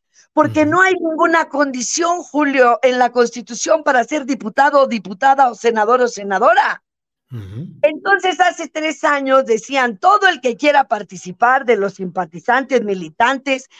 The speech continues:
Speaker 1: en, en Morena para un cargo de elección popular, meta su nombre a la tómbola, dele vuelta, que venga una manita santa y que saque el nombre".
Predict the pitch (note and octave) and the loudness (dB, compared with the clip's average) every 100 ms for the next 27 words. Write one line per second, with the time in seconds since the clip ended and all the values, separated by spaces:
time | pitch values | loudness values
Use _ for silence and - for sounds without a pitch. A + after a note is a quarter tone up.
0 | - - - G#3+ G#3+ G#3+ A#3 A3+ G#3 G3+ | -20 -18 -2 0 0 -2 -2 0 2 2
1 | A3+ C#4+ D4+ D4+ D4 - - _ G#3+ G#3+ | 4 4 4 2 0 -8 -20 _ 2 4
2 | G#3 G#3 - C#4 C#4+ C#4+ D4 C#4 A3+ G#3 | 4 4 2 -2 0 2 4 2 0 -4
3 | C4+ C#4+ C4+ F#3 A3 C4 D4 C4+ C4+ D4+ | -2 0 0 -4 0 2 0 -4 -4 -2
4 | D#4 - B3 - A3 B3 D4+ D4+ D#4+ D4+ | 0 0 0 -2 -2 0 2 2 4 2
5 | - _ _ _ _ A#3+ A#3 A3+ C4 C4 | 0 _ _ _ _ 2 2 2 2 2
6 | A#3+ A3 A3 B3+ D#4+ D4+ C#4 D#4+ F4 - | 4 2 4 4 4 2 2 2 2 -2
7 | D4+ A#3+ A#3+ C4+ C#4 C4 A3+ A#3 C#4+ A#3+ | -2 0 0 4 4 2 0 -2 -2 -2
8 | A3 E4 E4+ D#4+ A3+ A#3 C4+ C4+ B3 G#3+ | 0 -2 -2 -8 -4 0 0 0 -2 0
9 | G#3+ G#3 G3 F3 | -2 0 -2 -6